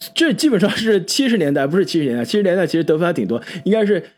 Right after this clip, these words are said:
这个九十年代末N B A二十一世纪初的那时候，经常季后赛给你六十几比七十几的这种比分啊，就两个人，球，全队只有两个人得分上双。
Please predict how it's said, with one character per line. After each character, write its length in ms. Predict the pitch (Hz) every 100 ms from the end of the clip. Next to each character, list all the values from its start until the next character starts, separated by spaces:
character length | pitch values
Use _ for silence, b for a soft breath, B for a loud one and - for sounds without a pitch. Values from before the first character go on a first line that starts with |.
| B
这 160 | 196
个 160 | 165 147
九 320 | 143 190 151
十 140 | 147 226
年 180 | 214
代 140 | 220 220
末 420 | 226 208 135 - -
N 120 | 190
B 140 | 208
A 0 |
二 240 | - 214 180
十 80 |
一 80 | 220
世 160 | 226 220
纪 140 | 208
初 340 | - - 269 285
的 140 | 170
那 120 | 170
时 120 | 156
候， 280 | 143 143 131 -
经 140 | -
常 160 | 190 196
季 100 | 190
后 100 | 190
赛 160 | 185 160
给 140 | 156
你 80 | 156
六 200 | 175 202
十 80 | 170
几 220 | 165 165
比 140 | 160 107
七 220 | - 285
十 120 | 269
几 200 | 156 98
的 260 | 104 85 - _ _
这 100 | 170
种 180 | 143 135
比 140 | 123
分 160 | 110 127
啊， 140 | 113
就 100 | 110
两 320 | 135 123 110
个 80 | 131
人， 260 | 254 156 110
球， 180 | - 156 -
全 200 | 202 294
队 220 | 320 - _ _
只 100 | -
有 60 | 302
两 220 | 208 113
个 60 | 208
人 100 | 226
得 140 | 175
分 120 | 196
上 160 | 190 143
双。 220 | 143 135